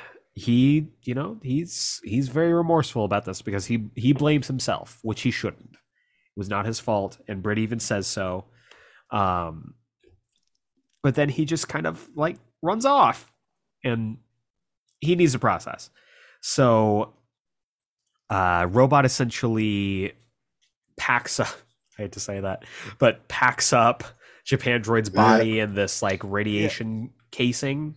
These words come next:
Speaker 2: Mm-hmm.
Speaker 1: Um, and then there's this great moment where Outrun, like, is in tears. She runs off, and Best Tiger follows after her.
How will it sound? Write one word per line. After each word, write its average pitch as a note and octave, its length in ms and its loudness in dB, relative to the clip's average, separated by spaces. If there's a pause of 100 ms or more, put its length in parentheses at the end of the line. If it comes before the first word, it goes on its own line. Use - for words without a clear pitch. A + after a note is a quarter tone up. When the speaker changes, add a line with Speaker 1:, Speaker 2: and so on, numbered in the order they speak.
(460)
Speaker 2:
Mm-hmm. - 1120 -6
Speaker 1:
Um, F2+ 520 0 (560)
and B2+ 140 0
then C#3+ 120 4
there's D3 200 4
this C3+ 140 2
great G#2+ 600 -2
moment E2 760 -12
where G#2 360 0
Outrun, G#2+ 520 2
like, F2+ 500 -6 (180)
is G2+ 160 -2
in F2+ 140 -4
tears. A2 380 0
She A#2+ 180 0
runs G#2 280 0
off, G2 520 2
and G2+ 120 -6
Best C3 240 2
Tiger G#2 380 0
follows F#2+ 380 0
after F2 380 -10
her. - 340 -12